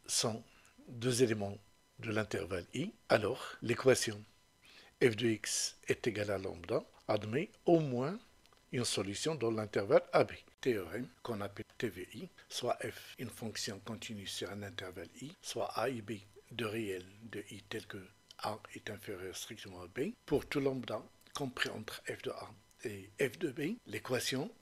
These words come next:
f de x égale lambda admet au moins une solution dans l'intervalle A B. Démonstration du théorème des valeurs intermédiaires. Comme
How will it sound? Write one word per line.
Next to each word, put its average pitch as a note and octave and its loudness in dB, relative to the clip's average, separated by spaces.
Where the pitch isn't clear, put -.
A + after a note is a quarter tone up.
f A2+ -6
de A2+ -4
x - -6
égale A2 -8
lambda G2 -6
admet A2 -2
au D#3+ 0
moins C3+ -2
une B2+ -4
solution A#2+ -6
dans A2+ -6
l'intervalle G#2+ -6
A F3 10
B. - -6
Démonstration A#2 2
du A2 -2
théorème A2 4
des G#2+ 0
valeurs G2+ 0
intermédiaires. A#2+ 2
Comme B2+ 6